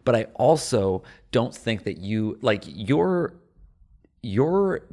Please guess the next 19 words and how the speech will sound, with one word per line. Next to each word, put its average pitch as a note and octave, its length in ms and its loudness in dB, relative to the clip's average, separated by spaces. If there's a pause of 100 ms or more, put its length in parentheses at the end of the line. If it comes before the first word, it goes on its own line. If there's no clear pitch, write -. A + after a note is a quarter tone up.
behaving A#2+ 680 -4
as G#2+ 180 0
if G#2 140 -2
you've G#2 200 -6
lost F#2+ 420 -4
all F#2 240 0
momentum, B2+ 600 -4 (300)
but B2 180 2
you're, B2 340 0
that's B2+ 260 2
only, A#2+ 580 -4 (640)
it's - 120 -6
kind E3 180 0
of A#2 80 -2
a A2 100 2
self-fulfilling A#2+ 920 -2
prophecy. - 760 -8 (300)
You're G#2+ 180 0
like, F2+ 320 -2